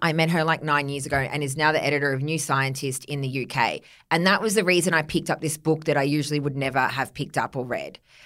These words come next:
Like, I didn't even read, um, Hilary Mantel books. That's how much I don't read historical fiction. And I would never read fantasy because I always find it very confusing. Like, where are they going? What land are they in?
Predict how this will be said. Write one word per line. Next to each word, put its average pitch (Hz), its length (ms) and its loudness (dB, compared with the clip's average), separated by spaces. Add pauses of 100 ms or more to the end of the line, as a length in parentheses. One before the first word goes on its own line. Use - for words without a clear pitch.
(240)
Like, 170 180 2
I 180 160 4
didn't 226 220 0
even 220 280 -2
read, 160 300 4
um, 135 240 0
Hilary 139 380 0
Mantel 120 420 -2
books. - 400 -8
That's 135 180 2
how 139 120 2
much 123 200 -6
I 131 100 0
don't 117 240 -6
read 107 300 -10 (240)
historical 143 460 -4
fiction. 143 460 -8 (580)
And 175 140 2
I 165 100 4
would 160 100 -2
never 156 240 2
read 151 160 0
fantasy 139 400 -2
because 135 160 -6
I 131 120 0
always 135 260 2
find 135 220 0
it 139 40 -8
very 127 200 -2
confusing. 127 840 -4 (200)
Like, 123 240 -4 (180)
where 147 180 2
are 151 60 2
they 147 100 2
going? 135 420 0
What 143 160 -2
land 135 260 -2
are 135 40 -2
they 131 140 0
in? 131 500 -4